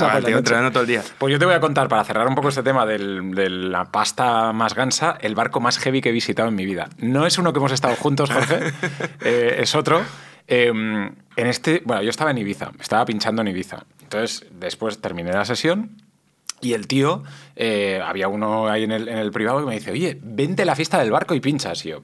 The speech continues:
Speaker 2: "Vale, perfecto". Entonces el tío, eh, salimos del, del, del club,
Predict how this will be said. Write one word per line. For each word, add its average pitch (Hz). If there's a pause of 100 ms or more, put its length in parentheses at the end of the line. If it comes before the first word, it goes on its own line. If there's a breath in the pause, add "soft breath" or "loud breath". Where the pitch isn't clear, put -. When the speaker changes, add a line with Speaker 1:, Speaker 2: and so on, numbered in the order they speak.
Speaker 2:
"Vale, 95
perfecto". 139
Entonces -
el 87
tío, 123 (400 loud breath)
eh, 92
salimos 95
del, 95
del, 98
del 101
club, 160